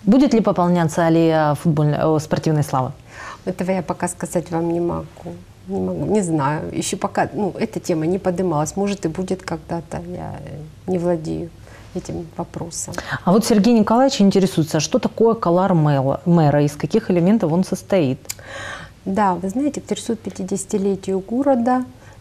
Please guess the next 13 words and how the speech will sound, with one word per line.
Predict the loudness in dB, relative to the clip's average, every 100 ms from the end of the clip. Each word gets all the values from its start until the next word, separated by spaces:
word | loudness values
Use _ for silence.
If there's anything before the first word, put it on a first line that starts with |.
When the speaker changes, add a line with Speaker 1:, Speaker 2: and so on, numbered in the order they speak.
| -16 -16 -14 -6
Speaker 2:
я | -2 -2
разрабатывала, | 0 -2 -2 -4 -4 -6 -4 -4 -2 2 2 2 -2 -12 -6
а, | -4 -2 -4 -8 -14 -20 -20 -20 -20 -20 -20 -20 -16 -16 -4
посадовый | -2 2 2 4 2 2
знак | 2 2 0 -2
міського | -6 -2 -2 0 0
голови, | 0 0 0 2 2 2
він | -2 -4 -4
колар | -2 -2 0 0
называется, | 0 0 -2 0 0 0 -2 -2 2 4
<clears throat> | 2 -2 -2
правильно. | 0 2 2 2 0 -4 -18 -20 -20 -20 -20 -20 -20 -20 -20 -20 -16 -16 -16 -16 -16 -18 -20 -14 -6
А, | -4 -2 -4 -6